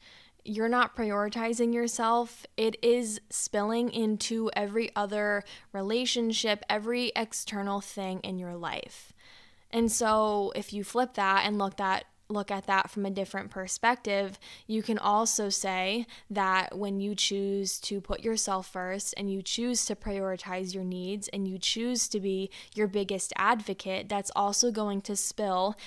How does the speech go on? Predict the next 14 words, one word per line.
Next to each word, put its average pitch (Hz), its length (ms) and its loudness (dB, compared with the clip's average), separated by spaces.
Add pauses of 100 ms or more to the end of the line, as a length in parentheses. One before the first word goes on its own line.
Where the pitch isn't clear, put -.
(120)
into 214 400 0
every 214 360 2
other 202 540 2
external 226 800 0
aspect 190 600 -2
of 190 180 -4
your 196 160 -4
life, 185 480 -2
including 226 640 0
the 240 100 2
relationships 196 800 -2
that 175 120 -6
you 196 120 -6
have 180 460 -2